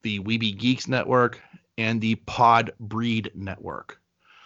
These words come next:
Uh, just give them a Google search and you can find all the other great podcasts they have to offer. And lastly, as always, we wanna thank you, listener, for checking us out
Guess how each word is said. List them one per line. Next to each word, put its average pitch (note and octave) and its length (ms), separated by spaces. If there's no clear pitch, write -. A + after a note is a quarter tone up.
Uh, E2 200
just F#2 280
give G#2+ 160
them G2+ 160
a F#2+ 40
Google G#2+ 280
search G#2+ 360
and F#2+ 100
you F#2 60
can - 60
find F#2+ 160
all G#2+ 180
the G#2+ 80
other G2+ 100
great F#2+ 260
podcasts F#2 800
they F#2 400
have E2 460
to - 180
offer. F2+ 560
And A2+ 200
lastly, A2+ 460
as G2+ 80
always, A2+ 240
we A#2 40
wanna G#2 140
thank G2+ 300
you, D#3+ 240
listener, D#3 400
for D3 140
checking A2 340
us F#2+ 120
out B2+ 220